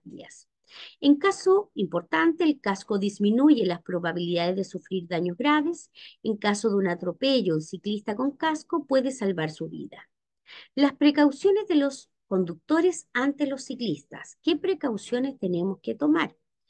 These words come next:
Primero, por normativa, cuando pase cerca de un ciclista,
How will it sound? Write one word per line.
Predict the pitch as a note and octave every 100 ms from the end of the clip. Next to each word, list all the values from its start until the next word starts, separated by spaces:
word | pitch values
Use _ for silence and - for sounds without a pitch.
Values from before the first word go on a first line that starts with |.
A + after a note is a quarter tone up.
| - _ _
Primero, | D4 E4 D4 D3 - _ _ _ _ -
por | G#3 A3
normativa, | A#3 B3 C#4 D4 E4+ A#3+ D3+ - _ _
cuando | D#3 D#3 D#3 D#3
pase | C4+ C#4 - - - _ _ _ _ _ _ _ _ _ _ _ _ _ _ _ _ _ -
cerca | - F4 F#4+ G#4+ F#4+
de |
un | F4
ciclista, | - - E3 C#3+ - - B3